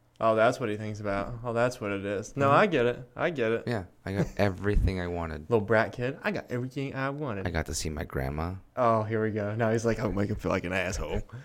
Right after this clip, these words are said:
Speaker 1: <laughs>
Speaker 2: I got to spend time with all of my family.
Speaker 1: Mm.
Speaker 2: People I
Speaker 1: That's
Speaker 2: didn't
Speaker 1: actually
Speaker 2: think
Speaker 1: a
Speaker 2: I'd
Speaker 1: good
Speaker 2: see in
Speaker 1: one.
Speaker 2: the same room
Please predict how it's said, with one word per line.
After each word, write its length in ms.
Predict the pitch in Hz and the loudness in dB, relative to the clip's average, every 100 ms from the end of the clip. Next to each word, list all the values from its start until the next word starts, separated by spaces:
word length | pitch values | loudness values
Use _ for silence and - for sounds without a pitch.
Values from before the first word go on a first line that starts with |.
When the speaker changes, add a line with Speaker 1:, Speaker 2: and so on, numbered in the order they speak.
| - | -14
Speaker 1:
<laughs> 360 | - - 135 - | -14 -12 -12 -4
Speaker 2:
I 80 | 87 | -2
got 200 | 85 - | -2 0
to 80 | 82 | 0
spend 340 | - 82 80 | 2 0 2
time 200 | 82 71 | 2 2
with 160 | 71 - - _ - | -2 -4 -6 _ -4
all 280 | 76 78 73 | 0 2 0
of 140 | 76 | -4
my 180 | 78 71 | -4 -6
family. 640 | - 71 67 76 85 95 - _ _ _ - | -4 -6 -4 -6 -6 -8 -16 _ _ _ -12
Speaker 1:
Mm. 220 | 147 127 98 _ _ _ _ _ - - | -8 -6 -8 _ _ _ _ _ -14 0
Speaker 2:
People 300 | 101 87 82 | 2 6 6
I 80 | 80 | 8
Speaker 1:
That's 140 | - | 6
Speaker 2:
didn't 80 | 131 | 6
Speaker 1:
actually 180 | - 107 | 6 4
Speaker 2:
think 80 | 82 | 6
Speaker 1:
a 20 | |
Speaker 2:
I'd 40 | 110 | 6
Speaker 1:
good 100 | 107 | 6
Speaker 2:
see 80 | 92 | 4
in 40 | |
Speaker 1:
one. 80 | 82 | 4
Speaker 2:
the 80 | 80 | 0
same 340 | - 78 76 | 0 -2 0
room 340 | 78 76 95 | -2 -2 -4